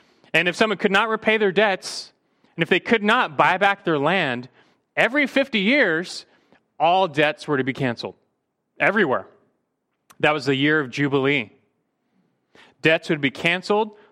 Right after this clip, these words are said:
land would be reverted back to its original owner, and slaves would be freed. And this law was to be a reflection of God's own nature, that God graciously forgave Israel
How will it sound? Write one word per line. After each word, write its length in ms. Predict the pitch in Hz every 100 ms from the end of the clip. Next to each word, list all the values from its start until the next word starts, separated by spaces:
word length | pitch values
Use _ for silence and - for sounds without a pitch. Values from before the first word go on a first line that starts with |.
| -
land 480 | 127 143 160 180 175
would 200 | 156 131
be 120 | 143
reverted 600 | 135 123 120 151 156 135
back 280 | 147 151 -
to 100 | 156
its 140 | -
original 420 | 131 143 151 139
owner, 480 | 131 143 170 240 277 - - _
and 80 | 123
slaves 400 | - 143 135 139
would 120 | 147
be 80 | 139
freed. 400 | - 147 160 120 _ _ _ _ _ _ _ _ _ _
And 240 | - -
this 140 | 180 -
law 200 | 170 185
was 160 | 170 -
to 80 |
be 100 | 147
a 60 | 160
reflection 580 | 139 135 160 190 - 139
of 80 | 113
God's 300 | 135 143 135
own 160 | 120
nature, 420 | 117 170 - 110 - - - -
that 100 | -
God 300 | 202 214 175 - _
graciously 680 | 143 208 277 269 - 175 160
forgave 560 | - 180 156 190 180 147
Israel 720 | 196 262 226 180 139 120 113